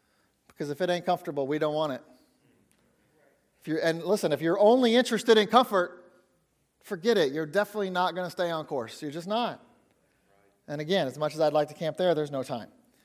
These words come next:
It's not about the winds. So they make it to Fair Havens on Crete, but they decide to keep going, even though verse nine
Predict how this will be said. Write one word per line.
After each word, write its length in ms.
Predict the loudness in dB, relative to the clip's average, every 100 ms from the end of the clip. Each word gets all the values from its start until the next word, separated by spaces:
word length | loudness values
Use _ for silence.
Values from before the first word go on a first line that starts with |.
| _
It's 120 | _ 0
not 140 | 2
about 220 | 4 4
the 80 | 2
winds. 280 | -8 -12 -20 _ _ _ _ _ _
So 100 | 0
they 140 | 4 6
make 280 | 8 8
it 100 | 6 2
to 100 | 4
Fair 320 | 6 6 6
Havens 440 | 6 6 4 4
on 200 | 2 0
Crete, 340 | -2 -2 0 0
but 100 | 0
they 100 | 2
decide 440 | 2 4 4 4
to 60 | 0
keep 240 | -2 2
going, 320 | 6 6 2
even 380 | 0 2 4 4
though 280 | 8 12 10
verse 400 | 10 4 4 2
nine 540 | 6 8 8 6 2